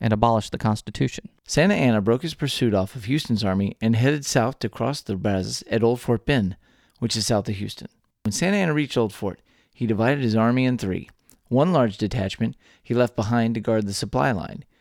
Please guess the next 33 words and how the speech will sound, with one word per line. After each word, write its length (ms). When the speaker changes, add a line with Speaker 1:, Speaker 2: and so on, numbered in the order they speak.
Speaker 2:
He 120
dispatched 440
his 120
cavalry 540
and 140
sent 220
them 120
ahead 280
to 60
Harrisburg 580
to 80
capture 400
the 80
president 520
and 120
his 100
cabinet. 460
He 140
followed 320
along 420
with 140
his 120
main 280
force 240
of 100
infantry 420
and 120
artillery. 640
His 220
force 320
at 80
this 160
point 340